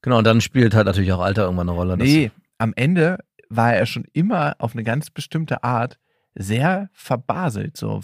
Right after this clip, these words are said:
Speaker 2: Also ich meine, ich f-, erfinde jetzt schon wieder Ausreden für ihn.
Speaker 1: <laughs> Ja.
Speaker 2: A-, aber es ist schon krass zu sehen, wie mein Bild von ihm eigentlich war, so der Macher und der, wir kriegen das in den Griff. Aber eigentlich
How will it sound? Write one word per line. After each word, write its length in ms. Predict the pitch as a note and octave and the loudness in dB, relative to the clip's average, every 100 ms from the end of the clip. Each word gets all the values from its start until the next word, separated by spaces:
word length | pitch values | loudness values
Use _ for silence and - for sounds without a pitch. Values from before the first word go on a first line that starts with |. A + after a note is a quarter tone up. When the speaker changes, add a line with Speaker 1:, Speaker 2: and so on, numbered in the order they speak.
| - | -6
Speaker 2:
Also 180 | G#2 | -6
ich 80 | G#2 | -2
meine, 160 | A2 G#2 | -2 -2
ich 60 | - | -6
f-, 200 | - - | -14 -8
erfinde 320 | - D#3 E3+ | -6 -4 -4
jetzt 100 | A2+ | -4
schon 120 | B2 | -6
wieder 160 | A2 F#2+ | 0 0
Ausreden 360 | C#3 - G#2 | 0 -2 -6
für 120 | G2+ - | -4 -6
ihn. 180 | A#2 - | -6 -4
Speaker 1:
<laughs> 60 | - - - _ - | -2 -2 -4 _ 0
Ja. 140 | A2 | 0
Speaker 2:
A-, 40 | - _ | -2 _
aber 220 | A2 A2+ | -4 -4
es 120 | - | -6
ist 220 | A2 - - | -8 -8 -4
schon 240 | D#3 D#3+ | -2 -2
krass 400 | - - E3 - | -4 -2 -2 -2
zu 120 | - | -6
sehen, 340 | C#3+ E3 C3+ - _ _ | -4 -2 -4 -6 _ _
wie 140 | A#2 A2+ | -2 0
mein 260 | G#2+ G#2+ | 2 2
Bild 240 | B2+ F#3+ B3 | 4 2 2
von 220 | - A#2 | -2 -2
ihm 160 | A2+ | -4
eigentlich 420 | - G#2+ G#2 G#2+ G#2 | -2 -2 -2 -4 0
war, 160 | A#2 | 0
so 120 | A2+ | 0
der 120 | G#2+ G2+ | 0 0
Macher 480 | G2 C#3 D#3+ D3 | 2 0 2 2
und 180 | A#2 G#2+ | 2 0
der, 140 | G2+ - | -2 -4
wir 100 | G2+ | -10
kriegen 220 | G2 B2 | -8 -4
das 160 | A2+ G2+ | -4 -4
in 80 | G#2 | -8
den 80 | - | -6
Griff. 180 | D3+ - _ _ _ _ | -6 -8 _ _ _ _
Aber 280 | - G2 - | -4 -4 -4
eigentlich 680 | - A#2+ F3 F#3+ G3+ G#3 - | -4 -2 -2 -2 -4 -6 -10